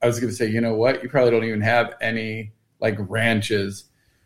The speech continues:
because I think if it can fit a ranch, it almost certainly can fit an apartment, right? I,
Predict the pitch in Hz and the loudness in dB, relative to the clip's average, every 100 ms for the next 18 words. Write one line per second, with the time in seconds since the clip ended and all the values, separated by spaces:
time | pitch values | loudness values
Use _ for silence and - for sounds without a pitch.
0 | _ 131 143 127 120 143 - 196 196 - | _ 4 6 6 4 4 6 6 6 0
1 | - 151 147 151 170 160 190 202 147 139 | 0 2 4 6 6 6 6 6 8 8
2 | 151 170 165 - 139 147 151 139 120 - | 6 4 0 -2 2 4 6 6 4 -4
3 | - 151 143 131 107 110 101 120 - 101 | 0 2 4 2 -2 -2 -2 -2 -2 -6
4 | 98 110 101 - - - 131 180 370 - | -10 -6 -6 -8 -14 -6 -2 -2 -4 -14
5 | _ _ _ _ _ _ 117 | _ _ _ _ _ _ -4